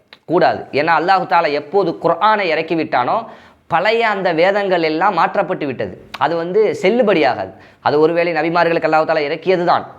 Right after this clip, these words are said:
சரிங்களா? அதுல ஒரு சில வசனங்கள் அல்லாஹு தாலா எப்படி இறக்கி இருக்கின்றானோ அந்த புனிதத்தன்மை பாதுகாக்கப்பட்டு அதே நிலையில் இருந்தாலும் சரி,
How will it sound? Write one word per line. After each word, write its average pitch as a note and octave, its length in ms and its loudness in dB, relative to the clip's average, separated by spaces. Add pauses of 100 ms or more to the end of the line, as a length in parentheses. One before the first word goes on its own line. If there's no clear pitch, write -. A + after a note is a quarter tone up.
(560)
சரிங்களா? D3 320 0 (180)
அதுல D3+ 300 2
ஒரு E3 160 -2
சில F3 200 2
வசனங்கள் E3+ 420 -2
அல்லாஹு F3 380 2
தாலா E3+ 280 4
எப்படி F#3 320 0
இறக்கி F3 340 2
இருக்கின்றானோ F3+ 480 0
அந்த E3+ 280 -2
புனிதத்தன்மை F#3+ 680 0
பாதுகாக்கப்பட்டு F#3 920 0
அதே G3 340 2
நிலையில் F#3+ 340 0
இருந்தாலும் F3+ 480 0
சரி, D3 380 -8